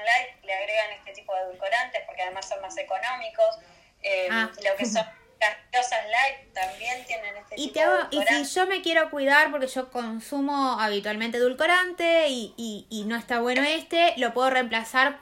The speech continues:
Speaker 2: por algún otro tipo de azúcar, eh, az-,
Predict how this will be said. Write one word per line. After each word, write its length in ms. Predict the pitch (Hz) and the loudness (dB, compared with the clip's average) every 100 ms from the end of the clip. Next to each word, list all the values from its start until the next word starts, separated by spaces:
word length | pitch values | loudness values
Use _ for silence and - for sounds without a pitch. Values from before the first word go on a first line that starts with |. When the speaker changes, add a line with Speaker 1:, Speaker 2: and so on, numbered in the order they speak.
| - | -2
Speaker 2:
por 340 | 233 240 247 | 2 2 0
algún 340 | 214 208 220 240 | 0 0 0 -4
otro 260 | 240 226 | -4 -4
tipo 340 | 220 226 247 247 | -6 -6 -2 0
de 100 | 220 | 0
azúcar, 760 | 208 - 240 240 233 220 214 - | -2 -6 -12 -2 2 2 2 -2
eh, 640 | 196 185 175 170 175 - _ _ | -8 -6 -8 -10 -12 -18 _ _
az-, 280 | - - - | -14 -14 -16